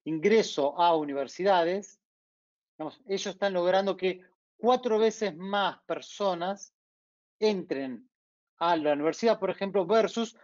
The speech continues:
los cursos más, si quieren, anticuados o históricos en cómo era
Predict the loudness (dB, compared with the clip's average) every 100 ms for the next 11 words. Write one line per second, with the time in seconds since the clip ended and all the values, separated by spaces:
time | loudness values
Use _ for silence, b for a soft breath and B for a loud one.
0 | b -2 -2 0 0 0 0 -6 -8 _
1 | _ -2 0 0 -4 -18 -4 0 0 -2
2 | -12 _ _ _ _ -6 -4 -2 2 4
3 | 6 4 2 0 2 2 2 2 2 2
4 | 0 -2 -6 -2 0 2 0